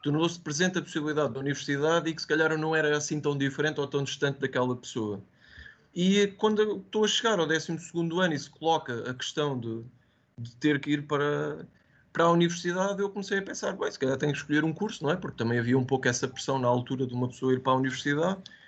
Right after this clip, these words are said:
Fui assim um pouco às escuras, eh, com uma vaga ideia daquilo que gostava de, de estudar. Felizmente acertei à primeira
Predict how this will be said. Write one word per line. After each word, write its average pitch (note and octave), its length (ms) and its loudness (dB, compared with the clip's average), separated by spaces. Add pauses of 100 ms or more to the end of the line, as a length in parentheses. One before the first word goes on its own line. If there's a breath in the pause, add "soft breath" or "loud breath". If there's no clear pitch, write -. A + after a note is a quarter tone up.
Fui C#3 200 2
assim C3+ 180 0
um C3+ 80 2
pouco C3 240 0
às C3 140 4
escuras, G3 600 0 (560 loud breath)
eh, A2+ 300 2 (160)
com - 80 -8
uma A2 140 4
vaga A2+ 260 2
ideia A#2 300 0
daquilo A2 320 -6
que - 60 -18
gostava A2 420 -2
de, A2 340 -4
de A#2 160 -8
estudar. D3 600 2 (220)
Felizmente C3 520 0
acertei B2+ 400 2
à B2 100 6
primeira C#3+ 540 -4